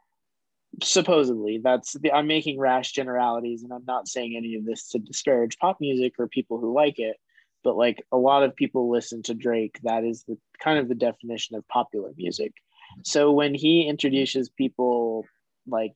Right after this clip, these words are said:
Giggs, like Black Coffee, who's a pretty, pretty famous house D J, Georgia Smith, very good singer, R and B singer.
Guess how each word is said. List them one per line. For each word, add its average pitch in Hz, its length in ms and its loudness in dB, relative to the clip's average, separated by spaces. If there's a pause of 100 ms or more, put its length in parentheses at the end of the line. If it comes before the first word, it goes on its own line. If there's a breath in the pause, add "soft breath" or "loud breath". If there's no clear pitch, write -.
Giggs, 131 800 0 (100)
like 113 540 0 (140)
Black 127 260 2
Coffee, 123 580 -2
who's 120 200 -2
a 117 80 -6
pretty, 120 680 -2 (300)
pretty 240 140 4
famous 160 340 -2
house 123 240 -2
D 127 160 -4
J, 127 340 -2 (840)
Georgia 139 320 2
Smith, 127 540 -4 (680)
very 123 280 0
good 123 200 -4
singer, 120 500 -2
R 117 140 -6
and 120 100 -8
B 123 100 -2
singer. 120 520 -6